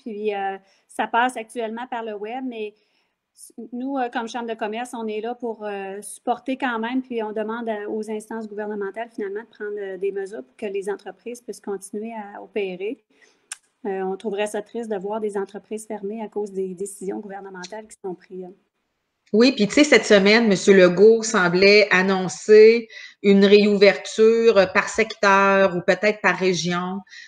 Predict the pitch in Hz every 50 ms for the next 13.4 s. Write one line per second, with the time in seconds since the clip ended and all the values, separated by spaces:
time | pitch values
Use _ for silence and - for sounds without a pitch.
0 | _ _ 190 185 208 208 208 214 202 - 208 208 - 214 220 226 220 - - 202
1 | 214 208 185 170 185 - - 202 185 170 190 208 - - - 196 - - 190 180
2 | 185 175 175 170 - - - 214 208 214 214 214 214 202 180 185 185 180 180 180
3 | - - 196 185 175 156 160 202 226 220 220 226 - - - 254 269 285 233 226
4 | 233 254 277 - - - - - - - - - _ _ _ - 254 254 240 214
5 | 214 - 220 202 202 - 202 202 196 196 247 254 226 208 - - 240 - 247 -
6 | - - 196 196 208 220 240 - 233 202 185 - 220 226 240 233 - 175 185 170
7 | 196 233 226 - - 226 220 220 - - - 349 320 294 254 226 208 226 254 254
8 | 233 208 196 180 202 196 196 190 196 185 185 - - 247 240 - - 214 196 -
9 | - - 254 240 220 - 214 185 190 190 180 175 175 208 233 220 - - 208 170
10 | 185 175 185 180 180 196 214 240 - - _ _ - - - _ _ _ _ -
11 | 214 202 202 208 - 240 262 285 277 285 - - - - - 202 202 196 202 202
12 | 196 190 180 - - 240 240 247 254 254 - - _ - 202 190 190 180 190 -
13 | 202 202 202 202 208 220 233